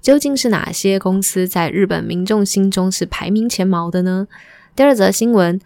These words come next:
日系企业年度形象排名大公开，Hitachi 日立跃升第三名，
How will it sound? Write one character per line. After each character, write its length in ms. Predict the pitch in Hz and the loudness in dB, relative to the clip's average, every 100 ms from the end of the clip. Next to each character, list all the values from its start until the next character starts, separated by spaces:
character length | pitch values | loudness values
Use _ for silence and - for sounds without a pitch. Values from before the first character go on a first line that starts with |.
| - - | -12 -10
日 140 | - 285 | -2 0
系 160 | 262 | 2
企 240 | 220 226 202 | 0 0 2
业 120 | 190 | 2
年 220 | 175 165 | 0 -2
度 160 | 185 240 | 0 0
形 240 | 214 170 | 0 -2
象 220 | 175 202 175 | 0 0 -2
排 220 | - 160 | -4 -4
名 200 | 160 170 | -2 -2
大 220 | 190 175 | -2 -4
公 220 | 175 175 | -2 -4
开， 320 | 180 - 170 180 - - - | -4 -6 -8 -8 -16 -20 -8
Hitachi 500 | 202 226 285 - 190 | -6 -4 -4 2 2
日 200 | 180 214 | 2 0
立 260 | 196 185 | 0 -2
跃 180 | 160 202 | 2 2
升 300 | 180 - 180 | 4 2 0
第 140 | 196 196 | 0 -2
三 240 | - 208 | -2 0
名， 260 | 202 165 | 0 -2